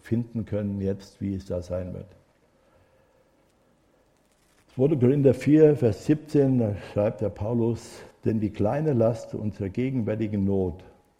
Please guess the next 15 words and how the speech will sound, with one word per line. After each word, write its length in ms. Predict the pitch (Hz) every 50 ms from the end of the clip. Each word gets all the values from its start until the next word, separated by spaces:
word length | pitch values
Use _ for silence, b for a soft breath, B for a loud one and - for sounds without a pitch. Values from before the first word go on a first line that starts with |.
| _ _
schafft 460 | - - - - 113 135 - - -
uns 360 | - 113 113 117 113 110 - -
ein 220 | - 110 107 120
unermessliches, 1040 | 131 202 151 160 170 - 135 127 120 120 120 - - 107 104 101 107 98 - - - -
ewiges 640 | 127 113 117 117 113 107 113 113 95 - - -
Gewicht 540 | - 95 87 92 101 101 - - - - - - _ _ _ _ _ b b b b b b -
in 140 | 98 98 104
der 140 | 101 98 87
Herrlichkeit.“ 580 | 92 95 98 95 - - - - 92 104 - - _ _ _ _ _ _ _ _ _ _ _ _ _ _ b b b b b b b b b b b b _ _ _ _ _ _ _ _ _ _ - - - _ _ - 247 - - - - 135 - _ _ _ _ _ _ _ _ _ _ _ _ _ _ _ _ _ _ _ _ _ _ _
Dann 160 | - 117 113 98
gibt 180 | 135 131 127
es 140 | 139 - -
wieder 160 | 135 117 110
Menschen, 720 | 107 104 107 131 131 117 127 135 135 135 - - - - _ _ _ _ _ _ _ _ _ _ _ _ _
die 480 | - 135 - 123 117 117 113 110 110